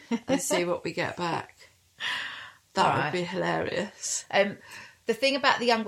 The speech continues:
Speaker 1: I don't wanna feel old. I don't wanna be with someone and feel old. Do you know what I mean? Not that
Speaker 2: Yeah.
Speaker 1: I do in myself. I don't, I,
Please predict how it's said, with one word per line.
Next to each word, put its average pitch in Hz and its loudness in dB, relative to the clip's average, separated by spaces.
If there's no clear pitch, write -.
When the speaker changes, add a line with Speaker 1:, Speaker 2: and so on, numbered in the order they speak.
Speaker 1:
I - 8
don't 247 2
wanna 226 -2
feel - -6
old. 160 2
I - 0
don't 170 0
wanna 190 -4
be 202 0
with 175 -6
someone 143 -4
and 151 -6
feel 151 -4
old. 147 0
Do 185 0
you 147 6
know - 4
what 180 4
I 170 6
mean? 147 0
Not 302 6
that 349 8
Speaker 2:
Yeah. 330 10
Speaker 1:
I 349 8
do 311 4
in 254 6
myself. 196 4
I 170 0
don't, 190 2
I, 165 -2